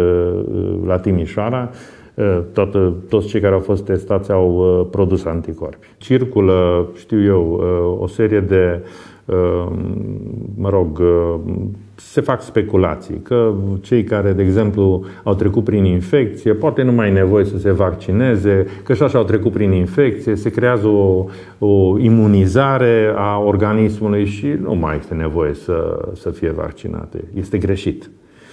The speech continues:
Pentru că o, o persoană care a trecut, e, prin, e, infecție, chiar dacă, sigur, e, sistemul imun a fost, e, e, a produs anticorpi și s-a realizat o imunizare, s-a realizat,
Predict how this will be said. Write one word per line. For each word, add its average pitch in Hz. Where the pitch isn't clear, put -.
Pentru 101
că 95
o, 95
o 95
persoană 117
care 101
a 95
trecut, 95
e, 95
prin, 110
e, 87
infecție, 87
chiar 104
dacă, 123
sigur, 92
e, -
sistemul 98
imun 90
a 82
fost, 95
e, 90
e, 50
a 85
produs 92
anticorpi 95
și -
s-a 92
realizat 87
o 104
imunizare, 85
s-a 87
realizat, 92